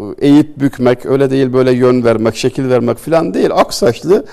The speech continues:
üstattır. Onun önüne diz çöküp öğrenmektir yani sana düşen. Biraz da haddi bilmek lazım yani. E, bu bir gelenek sonra yani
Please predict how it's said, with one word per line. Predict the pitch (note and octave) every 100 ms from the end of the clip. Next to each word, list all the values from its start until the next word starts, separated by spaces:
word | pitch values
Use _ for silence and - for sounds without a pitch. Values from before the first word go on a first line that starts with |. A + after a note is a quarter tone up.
| - -
üstattır. | D#3 - C#4 D4 - C3
Onun | D#3+ E3+
önüne | C#3 G#3+ F3
diz | A#3+ -
çöküp | C3+ F3
öğrenmektir | C#3+ D#3+ D#3 E3+ C#4+ - F#4 C3+
yani | G#2+ A#2 A2+
sana | G#2 A#2+ A#2
düşen. | G#2+ G2+ G2+ E2+ -
Biraz | C#4+ D#4 A#3
da | F#3
haddi | E3+ E3+ B3
bilmek | C#4 C#4 -
lazım | A2 B2 A2
yani. | A#2 A#2+ B2 - - - -
E, | C#3+ B2 A2+ -
bu | D3+ G3
bir | C#4
gelenek | G3+ G#3 D4+ E4
sonra | D#3+ C#3+ A2
yani | C3 C3+ A#2+